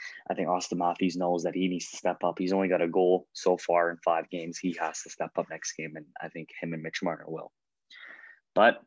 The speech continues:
the Carolina Hurricanes and Nashville Predators, um, it was an overtime goal,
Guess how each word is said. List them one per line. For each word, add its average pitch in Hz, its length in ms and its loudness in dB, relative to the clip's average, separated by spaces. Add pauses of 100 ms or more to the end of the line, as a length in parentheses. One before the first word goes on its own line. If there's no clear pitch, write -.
(120)
the 104 120 -4
Carolina 107 460 6
Hurricanes 110 400 6
and 104 60 4
Nashville 101 300 4
Predators, 113 520 8
um, 95 600 6 (1300)
it 98 80 4
was 104 200 6
an 110 60 2
overtime 110 460 4
goal, 107 360 8